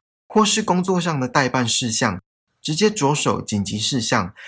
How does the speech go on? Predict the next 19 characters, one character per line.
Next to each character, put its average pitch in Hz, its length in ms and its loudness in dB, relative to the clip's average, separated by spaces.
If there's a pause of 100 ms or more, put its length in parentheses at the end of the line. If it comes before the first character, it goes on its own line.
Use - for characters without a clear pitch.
(240)
把 123 160 4
不 123 120 0
紧 147 240 2
急 107 220 -2
的 98 260 -2
先 143 320 -2
放 143 280 0
着 95 120 -4
再 113 200 -2
说。 101 440 -4 (360)
还 170 160 0
有 208 140 6
刚 196 120 2
刚 294 220 2
讲 110 180 2
的 113 120 -2
大 135 240 0
扫 95 260 0
除， 95 380 -4